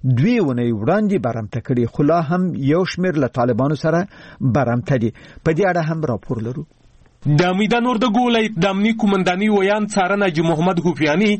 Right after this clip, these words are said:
Speaker 2: تېره شپه ازادي راډیو ته وویل چې یاد ملکي کسان وسلوالو طالبانو د میدان ښار او جلریز ولسوالۍ ترمنځ د زیولاتو په سیمه کې دوې اونۍ وړاندې له موټر څخه کښته کړي وو او برمته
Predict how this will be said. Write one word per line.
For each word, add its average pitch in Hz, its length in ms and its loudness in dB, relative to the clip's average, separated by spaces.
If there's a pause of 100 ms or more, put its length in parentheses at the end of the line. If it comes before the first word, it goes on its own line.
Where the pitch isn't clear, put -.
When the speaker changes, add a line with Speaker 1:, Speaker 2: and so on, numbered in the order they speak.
(340)
Speaker 2:
تېره 220 240 2
شپه 226 160 -2
ازادي 196 360 0
راډیو 196 340 2
ته 214 60 2
وویل 233 320 2
چې 214 160 0 (440)
یاد 196 240 0
ملکي 185 320 0
کسان 208 300 0
وسلوالو 185 600 2
طالبانو 175 480 0 (380)
د 165 160 2
میدان 196 340 0
ښار 247 220 0
او 214 80 0
جلریز 185 500 0
ولسوالۍ 185 560 0
ترمنځ 185 480 0
د 180 100 2 (120)
زیولاتو 160 560 0
په 139 40 4 (120)
سیمه 226 160 2
کې 202 200 -2 (400)
دوې 233 220 2
اونۍ 202 240 2
وړاندې 170 420 0 (360)
له 143 60 2 (100)
موټر 135 240 0 (100)
څخه 143 160 -4
کښته 127 400 -2
کړي 247 180 2
وو 262 140 2
او 240 220 0
برمته 156 340 0